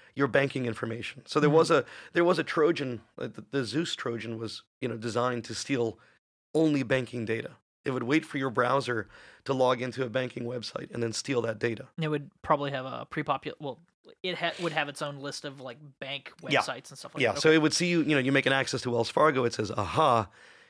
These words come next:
Speaker 1: and then it steals that data. The thing about malware is that if the protection circuit, let's say, is outside the computer in a piece of hardware, malware cannot exfiltrate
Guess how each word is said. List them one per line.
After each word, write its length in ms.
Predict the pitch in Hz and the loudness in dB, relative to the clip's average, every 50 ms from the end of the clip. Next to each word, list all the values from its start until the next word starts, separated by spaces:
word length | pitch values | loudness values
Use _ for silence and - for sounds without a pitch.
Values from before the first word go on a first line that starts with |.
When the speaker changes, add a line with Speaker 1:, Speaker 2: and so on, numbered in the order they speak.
| _ - | _ -4
Speaker 1:
and 100 | 143 139 | -2 0
then 80 | 131 123 | 0 0
it 100 | 117 - | -2 -4
steals 260 | - - 123 120 110 | -4 -2 -2 0 0
that 140 | 113 110 101 | -2 -2 0
data. 280 | 110 110 107 - 65 - _ _ _ _ _ _ _ _ - - - - - _ _ _ _ _ _ | -2 -2 -2 -4 -10 -16 _ _ _ _ _ _ _ _ -20 -20 -20 -20 -20 _ _ _ _ _ _
The 60 | 151 | -2
thing 160 | 143 233 247 247 | 2 2 4 6
about 320 | 180 156 139 131 - - | 6 4 4 2 0 -2
malware 480 | - 135 135 135 143 139 127 123 120 117 | 0 2 4 6 6 6 6 4 2 2
is 80 | 117 107 | 0 0
that 140 | 123 120 104 - _ _ _ _ _ _ | -2 -2 -4 -8 _ _ _ _ _ _
if 200 | 143 143 139 - | -4 -4 -4 -4
the 320 | - 131 127 127 123 113 107 - _ _ _ _ _ _ _ _ _ _ _ _ - | -6 -8 -8 -6 -8 -10 -10 -14 _ _ _ _ _ _ _ _ _ _ _ _ -10
protection 520 | - 131 - 151 175 180 - - 151 139 | -10 -6 -2 0 0 0 2 0 2 2
circuit, 460 | - - - 143 - - 113 - _ _ - | 4 4 2 2 2 0 -4 -4 _ _ 0
let's 180 | 127 117 - | 0 0 2
say, 160 | - 135 123 | 2 2 2
is 160 | 117 117 110 - - | 2 -2 -2 0 2
outside 400 | 131 135 - - - 131 123 120 | 2 2 2 2 0 0 0 -2
the 60 | 120 | -4
computer 460 | - 117 107 - 123 123 113 113 107 | -6 -8 -8 -6 -6 -4 -4 -4 -6
in 120 | - - 117 | -6 -6 -6
a 60 | 113 | -6
piece 200 | - 120 110 - | -6 -8 -8 -6
of 80 | 104 | -4
hardware, 340 | 101 120 120 110 113 110 104 - - - - - - - - - - - - - _ _ _ _ _ _ _ _ - | -2 -2 0 0 -2 -4 -4 -8 -14 -20 -20 -20 -20 -20 -20 -20 -20 -20 -20 -20 _ _ _ _ _ _ _ _ -2
malware 400 | 147 151 160 175 175 170 160 127 | 0 2 4 4 4 4 2 2
cannot 420 | - - 127 123 123 127 127 - - | 0 -4 -4 0 2 2 2 2 0
exfiltrate 640 | 131 135 - - - 120 117 - - 139 123 110 | -2 -2 -4 -4 -6 -6 -6 -4 -2 -2 -4 -4